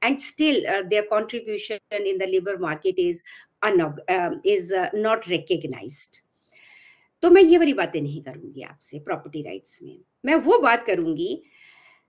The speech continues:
अ, जिससे एक economic empowerment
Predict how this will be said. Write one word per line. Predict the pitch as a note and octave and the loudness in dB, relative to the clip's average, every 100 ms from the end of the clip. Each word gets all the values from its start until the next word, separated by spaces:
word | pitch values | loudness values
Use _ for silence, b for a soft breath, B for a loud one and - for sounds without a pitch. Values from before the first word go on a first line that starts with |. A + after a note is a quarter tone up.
| _ - | _ -2
अ, | A3 A3 A3+ A#3 - - _ _ _ - | 2 4 2 0 -4 -18 _ _ _ -6
जिससे | C4+ D#4 - E4 F4 | -2 -2 -2 0 0
एक | - B3+ C#4 C#4 - | 0 -2 -2 -4 -10
economic | C#4 - G4+ G#3 C#4 E4 | -8 -4 -2 0 -2 -2
empowerment | B3+ A3+ G#3 F#3 A3 A3+ A3+ A3+ B3 | -4 -4 -2 -2 -4 -6 -6 -6 -8